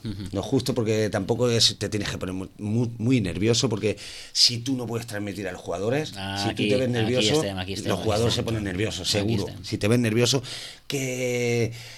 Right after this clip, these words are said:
Speaker 2: hay faceta, eh, hay tramos en los, en, en el,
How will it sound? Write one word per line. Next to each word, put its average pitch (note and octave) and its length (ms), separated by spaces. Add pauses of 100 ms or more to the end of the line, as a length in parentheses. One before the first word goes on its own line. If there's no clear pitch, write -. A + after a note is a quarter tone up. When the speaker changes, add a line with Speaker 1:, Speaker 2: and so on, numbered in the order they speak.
(160)
Speaker 2:
hay D3+ 440 (320)
faceta, A#2+ 760
eh, B2+ 320
hay A2+ 80
tramos B2 340
en A#2+ 80
los, A2+ 180
en, A2 480 (140)
en G#2 160
el, G2+ 260